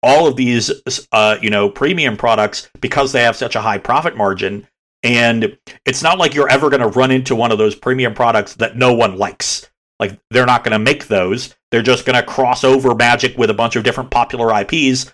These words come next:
like they've been doing and are continuing to do. And there's always gonna be some section of the Magic community that's like,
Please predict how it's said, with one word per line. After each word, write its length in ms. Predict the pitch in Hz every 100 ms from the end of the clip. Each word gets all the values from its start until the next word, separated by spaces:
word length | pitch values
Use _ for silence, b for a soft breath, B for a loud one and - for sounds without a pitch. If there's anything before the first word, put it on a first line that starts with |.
| _
like 140 | 101 -
they've 220 | 107 101
been 220 | 117 113
doing 300 | 117 123 123
and 80 | 107
are 100 | 107
continuing 600 | - 113 107 156 156 104
to 80 | 98
do. 360 | 92 92 117 B B B
And 140 | - 123
there's 160 | 113
always 320 | 117 143 135
gonna 180 | 131 123
be 100 | 120
some 300 | 120 127 127
section 400 | - 131 - 117
of 80 | 110
the 80 | 110
Magic 280 | 113 120 -
community 320 | 120 107 107
that's 140 | 98
like, 240 | 120 107